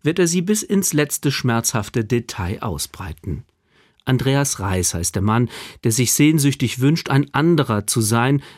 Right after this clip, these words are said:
ein kluger und attraktiver Kerl, dem selbst eine Filmdiva zu Füßen liegt. Seine Hybris kommt dabei keinesfalls nur großspurig,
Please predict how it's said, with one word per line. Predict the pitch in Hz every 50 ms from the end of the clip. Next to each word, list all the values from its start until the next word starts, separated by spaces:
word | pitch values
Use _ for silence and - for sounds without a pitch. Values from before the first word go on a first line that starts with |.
| - _
ein | - 117 98 -
kluger | - 117 113 131 139 135 135 113 110
und | - 101 101 - -
attraktiver | 104 - - 110 101 - - 127 110 113 107
Kerl, | 95 - - 127 123 135 147 143 139 - - - - - - _ -
dem | 196 214 214 185
selbst | 185 180 190 202 - - - -
eine | 185 190 196 196
Filmdiva | - - - 143 123 113 107 101 92 107 104 92 101 101 101
zu | - - 104
Füßen | - 113 107 98 - 120
liegt. | 107 101 104 107 - - - - _ _ _ _ _ -
Seine | 135 165 196 208 208
Hybris | 226 226 214 - 220 233 233 - - -
kommt | - - 214 202 - -
dabei | 185 165 175 170 175
keinesfalls | 170 - - 180 170 165 160 143 - - - 160 147 147 143 127 - -
nur | 151 139 127 127
großspurig, | - 165 170 165 143 - - - - 135 135 117 131 123 113 -